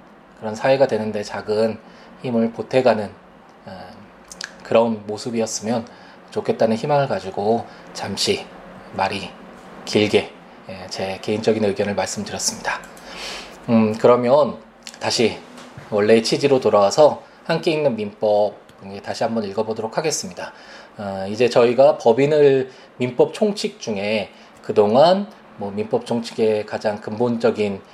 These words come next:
이념이 무엇인지도 보았고 이제 자연인, 우리 사람들이 법률 행위를 함에 있어서 만약 그 사람들이 제한 능력자일 경우에 어떻게 보호할 것인지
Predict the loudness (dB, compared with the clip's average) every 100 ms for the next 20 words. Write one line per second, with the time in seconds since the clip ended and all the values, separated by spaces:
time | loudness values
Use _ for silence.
0 | -4 2 4 4 0 2 2 2 -4 -10
1 | -10 -8 -6 -6 -6 -2 2 2 0 -12
2 | -18 -12 -8 -6 -2 0 0 0 -6 -12
3 | -12 -8 -4 -4 -4 -4 -4 -6 -10 -20
4 | -20 -12 -4 -4 -2 0 0 -2 -4 -4
5 | -4 -6 -6 -6 -6 -8 -8 -10 -10 -8
6 | -6 -6 -8 -12 -12 2 4 4 0 -2
7 | -2 -4 0 2 2 -2 -2 -4 -4 -6
8 | -6 -10 -6 -4 -4 -6 -8 -8 -8 -6
9 | -6 -8 -14 -16 -18 -20 -20